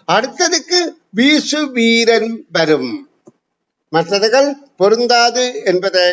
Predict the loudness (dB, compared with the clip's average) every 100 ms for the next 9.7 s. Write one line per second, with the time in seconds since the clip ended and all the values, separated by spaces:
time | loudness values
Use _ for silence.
0 | -2 -4 -2 -2 -4 -2 0 2 2 2
1 | 0 _ _ 0 0 2 0 0 -2 -2
2 | -2 2 2 2 2 0 0 -4 _ _
3 | -8 -2 0 2 2 2 -2 _ _ -4
4 | 0 0 0 0 0 0 0 0 2 2
5 | 0 0 0 0 0 2 2 2 0 -2
6 | 0 -2 -2 -4 -4 -4 -6 -4 -4 0
7 | 2 0 -2 _ _ -6 -2 0 2 2
8 | 2 0 -2 0 -2 0 -2 -2 -4 _
9 | -6 -4 -2 -2 0 0 2